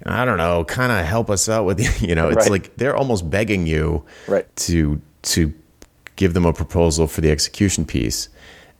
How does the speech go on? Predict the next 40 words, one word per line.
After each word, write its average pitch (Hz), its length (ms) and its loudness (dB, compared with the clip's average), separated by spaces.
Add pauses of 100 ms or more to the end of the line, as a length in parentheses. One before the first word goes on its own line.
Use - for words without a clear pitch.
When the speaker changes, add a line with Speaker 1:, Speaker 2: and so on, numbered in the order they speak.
Speaker 1:
And 82 180 4
Speaker 2:
Totally. 80 120 -2
Speaker 1:
the, 90 260 0
the 95 140 2
thing 170 200 0
that, - 380 -4
one 156 200 0
thing 170 140 0
that 131 100 -2
I, 98 120 0 (220)
a 101 60 0
distinction 117 500 0
that 101 80 2
I 95 60 2
wanna 90 180 2
make, 78 380 0
'cause 120 100 -2
I - 140 0
agree 117 220 0
with 80 100 -2
all, 76 180 0
all 76 140 0
of - 80 -8
it. - 160 -12
All 101 160 0
of 87 80 0
this 80 160 0
is 73 240 -2
a 76 120 2
hundred 76 200 0
percent 71 240 -2
agreed. 67 300 -4
There's 78 180 0
a 78 40 0
distinction 101 440 -2
I - 20 0
wanna 95 160 2
make, 80 380 0 (840)
uh, - 380 0
about, 85 640 0